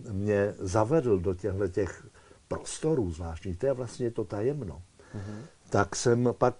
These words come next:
Speaker 1: složil i, e, takový cyklus Dvanáct znamení Zvěrokruhu, který taky hrávám na koncertech.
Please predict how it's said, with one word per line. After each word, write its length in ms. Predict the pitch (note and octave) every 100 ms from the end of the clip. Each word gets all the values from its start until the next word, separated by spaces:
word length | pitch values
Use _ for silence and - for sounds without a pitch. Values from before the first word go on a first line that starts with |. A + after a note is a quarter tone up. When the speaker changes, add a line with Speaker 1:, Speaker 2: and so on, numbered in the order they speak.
| C3+ -
Speaker 1:
složil 600 | - A#2+ G2+ F#2+ G#2+ G#2+ A2
i, 180 | A2
e, 340 | G#2 G#2+ - G2 G2 F2+ F2 E2 -
takový 300 | - - G2+
cyklus 580 | - G2+ - G#2+ G2 -
Dvanáct 480 | F2+ E2+ G2+ F#2+ G2
znamení 420 | E2 F#2 F#2+ F#2+
Zvěrokruhu, 680 | F2 E2+ F2 E2+ E2 D#2+ E2 D#2 - - - - - - - - -
který 220 | G2 F2
taky 380 | F2 E2+ G2 F2+ -
hrávám 680 | - F#2+ F2+ E2+ F2 F2 F2 -
na 140 | F2+
koncertech. 720 | E2 F#2 F2+ F#2+ E2 F2+ E2+